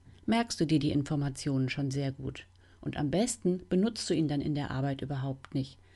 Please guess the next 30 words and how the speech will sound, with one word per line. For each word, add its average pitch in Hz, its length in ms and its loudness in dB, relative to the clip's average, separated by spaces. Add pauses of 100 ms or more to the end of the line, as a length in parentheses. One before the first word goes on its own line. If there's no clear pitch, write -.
(240)
sondern 170 300 4
hast 208 200 0
ihn 196 140 0
einfach 247 420 2
als - 220 -2
Gedankenstütze 175 960 -4 (120)
im 240 160 4
Mäppchen. 139 540 0 (840)
Ein 180 140 2
Spicker - 400 0
hilft 202 340 2
dir 208 120 4
auf 208 100 -4
jeden 220 280 0
Fall 170 240 -2
beim 165 200 0
Lernen 139 500 -2
und 175 160 -2
auch - 140 -4
bei 185 120 -2
einem 175 220 2
Referat. 165 680 -4 (680)
Und 170 160 2
natürlich 147 540 -2
auch 214 200 -2
als 208 220 -2
Vorbereitung 160 760 -2
auf 180 120 -6
eine 214 200 -2
Klassenarbeit. 135 800 -8